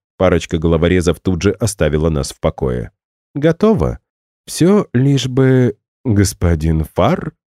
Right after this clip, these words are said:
эти слова она ехидно протянула, "остался доволен". "Вот сама у него и спросишь", ответил я и быстро затянул ее по узкой лесенке на второй этаж, провел по темному коридору и без стука открыл дверь.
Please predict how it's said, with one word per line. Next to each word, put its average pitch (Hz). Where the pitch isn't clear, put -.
эти 82
слова 73
она 73
ехидно 73
протянула, 67
"остался 160
доволен". 90
"Вот 90
сама 143
у 135
него 120
и 95
спросишь", 71
ответил 80
я 98
и 127
быстро 92
затянул 82
ее 78
по -
узкой 73
лесенке 87
на 76
второй 71
этаж, 98
провел 135
по 85
темному 80
коридору 98
и 107
без 82
стука 95
открыл 73
дверь. 67